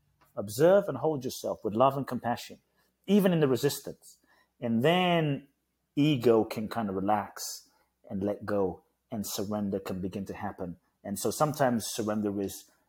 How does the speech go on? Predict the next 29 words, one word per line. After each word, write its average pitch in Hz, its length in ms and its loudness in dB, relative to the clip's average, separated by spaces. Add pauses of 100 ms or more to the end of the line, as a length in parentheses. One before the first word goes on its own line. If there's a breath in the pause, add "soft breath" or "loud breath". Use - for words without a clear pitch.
(100)
embracing 98 520 -4
whatever 101 380 -2
is 104 120 -10
arising 98 480 -4
and 90 100 -8
wherever 104 400 -4
you're 95 220 -4
at, 95 160 -2
even 104 280 -4
the 92 80 -6
resistance 95 580 -10
in 98 100 -8
the 90 60 -8
moment, 98 420 -6
'cause 95 140 -14
that's 110 180 -6
a 95 60 -8
deeper 95 380 -8
surrender, 98 540 -6 (420 soft breath)
you 95 120 -6
know? 92 320 -6
And, 113 200 -8
and 139 140 -4
so 156 220 -2
it's 180 160 -2
just 180 180 -4
ego 110 280 0
that 104 200 -4
resists. - 520 -10